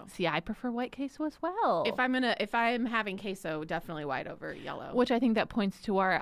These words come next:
Speaker 1: um, elevated palate for nicer cheeses.
Speaker 2: Oh, yeah. I would, uh, that's another thing is cheese is just not, I don't think about cheese that much.
Speaker 1: Yeah, I,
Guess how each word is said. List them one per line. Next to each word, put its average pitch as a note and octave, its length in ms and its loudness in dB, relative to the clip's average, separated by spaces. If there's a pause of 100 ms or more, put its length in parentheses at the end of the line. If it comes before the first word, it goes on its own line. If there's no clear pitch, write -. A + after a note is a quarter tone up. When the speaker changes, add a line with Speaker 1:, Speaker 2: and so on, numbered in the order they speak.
Speaker 1:
um, E3 260 0
elevated F3 500 2
palate D3+ 420 -2
for F#3 240 2
nicer D#3+ 520 0
cheeses. G3+ 760 0 (240)
Speaker 2:
Oh, F3+ 320 -10 (120)
yeah. G3 280 -2
I A3 120 4
would, C4 160 2
uh, A#3 100 2
that's C4+ 200 0
another C#4 260 0
thing F#3+ 220 -4
is E3+ 140 -6
cheese G#3 280 -8
is A3 120 -10
just A3+ 180 -10
not, G3+ 380 -4 (640)
I G#3+ 40 -12
don't A3 100 -4
think B3+ 140 -2
about C4 200 -2
cheese C4+ 260 -8
that - 160 -10
much. - 400 -10
Speaker 1:
Yeah, A#3 200 4
I, B3 220 2